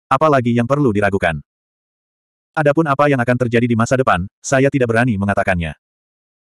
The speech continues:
Tetapi setidaknya untuk saat ini, hatiku sangat hangat dan tersentuh. Setelah mengatakan ini, pedang naga hitam juga meninggalkan penghalang di sekitar Qin Fei Yang dan Li Feng sebelum segera bergabung dalam pertempuran.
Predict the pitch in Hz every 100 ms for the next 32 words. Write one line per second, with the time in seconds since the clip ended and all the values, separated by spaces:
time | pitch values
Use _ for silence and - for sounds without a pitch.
0 | _ _ 151 147 143 175 151 131 127 127
1 | 123 - 123 131 104 90 - _ - 127
2 | 147 143 131 - 123 135 117 104 104 -
3 | 98 85 - _ _ _ _ _ _ _
4 | _ _ _ _ _ - 143 147 170 165
5 | 135 127 123 104 117 202 _ 156 151 160
6 | 143 135 127 123 117 120 113 107 110 120
7 | 123 120 131 104 117 123 127 135 131 131
8 | 123 117 107 120 123 127 139 113 101 131
9 | 120 123 117 107 117 123 131 104 98 101
10 | 98 107 101 95 80